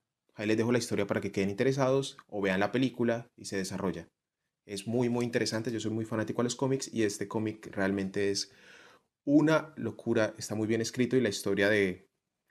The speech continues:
de esto, conseguirse una muñeca sexual que incluso sale, cobra vida y, y lo engaña con otros hombres.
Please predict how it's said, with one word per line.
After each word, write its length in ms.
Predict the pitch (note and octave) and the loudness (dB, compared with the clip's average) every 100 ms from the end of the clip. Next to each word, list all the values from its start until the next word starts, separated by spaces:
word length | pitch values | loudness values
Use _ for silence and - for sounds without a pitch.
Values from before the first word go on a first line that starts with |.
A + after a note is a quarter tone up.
| - | -6
de 120 | G#2 | 0
esto, 260 | B2 C3+ F#2+ - - | 2 2 -2 -2 -2
conseguirse 480 | A2 G#2 G2+ G2+ A#2+ | -2 0 -2 -2 -2
una 120 | A#2 | 0
muñeca 360 | A#2+ G#2+ G2 | 0 -2 -2
sexual 320 | - A#2 G2 F#2 | -4 -2 -4 -2
que 100 | G#2 | -4
incluso 280 | A2 G#2+ | -4 -4
sale, 460 | G#2+ G#2+ G2+ G2+ G2+ _ | 0 0 0 -4 -8 _
cobra 280 | G#2 F#2+ F#2+ | -8 -4 -2
vida 340 | G#2 G2 F2+ | 0 0 -2
y, 340 | F#2+ F#2 E2+ _ _ _ - - _ - | -4 -6 -8 _ _ _ -20 -20 _ -6
y 100 | G#2 | 0
lo 80 | F#2+ | 0
engaña 340 | F2+ F#2 F#2 | 2 0 -2
con 140 | G#2 | -2
otros 300 | F#2 F2+ F#2+ | -4 -4 -6
hombres. 440 | G2+ F2+ E2+ - | -6 -6 -8 -12